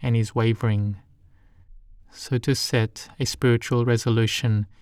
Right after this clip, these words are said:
is to establish truthfulness, as well as to set a resolution. It is a pair of barami together that is called Sacca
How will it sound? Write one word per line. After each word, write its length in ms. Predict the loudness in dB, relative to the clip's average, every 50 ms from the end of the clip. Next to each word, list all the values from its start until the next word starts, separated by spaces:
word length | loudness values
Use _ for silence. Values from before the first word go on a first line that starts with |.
| -20 _ -20 _ -14 -6
is 160 | -6 -4 -4 -2
to 120 | 0 0
establish 720 | 0 0 0 -2 0 0 0 0 0 -2 -2 -2 -4 -8 -10
truthfulness, 1040 | -6 -4 -4 -4 -4 -2 0 2 2 2 2 0 0 -4 -8 -10 -10 -10 -12 -14 -18 -20 -20 -20 -20 -20 -20 _ -20 -20 _ -4
as 160 | -2 -2 0 2
well 240 | 4 4 4 4
as 160 | 2 2 -2 -4
to 140 | -6 -6 -4
set 440 | -4 -2 -2 -2 -2 -2 -4 -10 -8 -2
a 120 | 2 4
resolution. 840 | 4 4 4 4 2 0 2 2 2 0 0 0 0 -2 -2 -4 -6 -10 -18 -20 -20 -20 -20 -20 -20 -20 -20 -20 -20 _ _ _ -4
It 100 | 0 0
is 160 | 0 0 0
a 60 | -4
pair 580 | -6 -4 -2 0 2 4 4 4 2 0 -2 -4
of 220 | -4 -4 -4 -4 0
barami 540 | 0 2 4 4 4 2 2 2 2 0 -2
together 520 | -4 -6 -2 0 2 0 2 0 -4 -4 -4 -8 _ _ _ _ -20 _ -20 -10
that 140 | -4 0 2
is 160 | 2 0 0
called 400 | -2 -8 -4 -2 0 0 0 -2
Sacca 580 | -4 -12 -8 -4 -2 -4 -4 -4 -6 -4 -4 -4